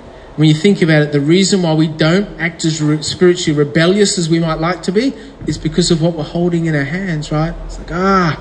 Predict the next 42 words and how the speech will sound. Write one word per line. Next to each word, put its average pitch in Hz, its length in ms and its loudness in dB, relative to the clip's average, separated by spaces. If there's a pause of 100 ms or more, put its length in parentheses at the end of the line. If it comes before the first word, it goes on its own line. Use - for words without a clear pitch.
(320)
but 151 100 -2
what 175 300 4
about 175 320 0
that?" 135 200 -2 (1300)
When 160 140 4
Jesus 214 380 4
says, 196 280 4
"Take 185 260 2
up 180 140 0
your 156 100 0
cross," 151 520 -6 (1000)
he's 180 180 4
asking, 180 480 0
How 185 220 2
will 202 100 6
you 185 100 2
continue 185 440 0
this 156 180 0
cause 190 320 2
that 165 60 -6
we 135 100 -6
started? 131 360 -6 (760)
How 196 140 4
will 208 80 8
you 202 80 4
become 196 320 2
part 190 280 -4
of 160 100 -2
it? 156 60 -2
I'm 165 200 2
leading 202 300 2
it. 156 160 -2
What, 180 180 -4
what 185 200 0
will 190 100 2
it 185 100 0
look 180 220 -2
like? 147 200 -4 (260)
What 202 220 2
does 214 200 0
your 214 100 4
cross - 600 -2